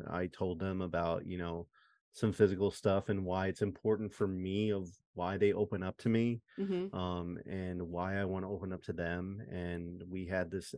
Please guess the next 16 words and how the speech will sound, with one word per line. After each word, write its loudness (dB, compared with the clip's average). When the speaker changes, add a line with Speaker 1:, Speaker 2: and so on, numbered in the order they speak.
Speaker 1:
active -4
conversation 0
about 0
an 2
adult 2
thing, 4
but 6
on 2
their 6
level, 4
and 0
they 2
completely 2
understood -2
it. -4
And -4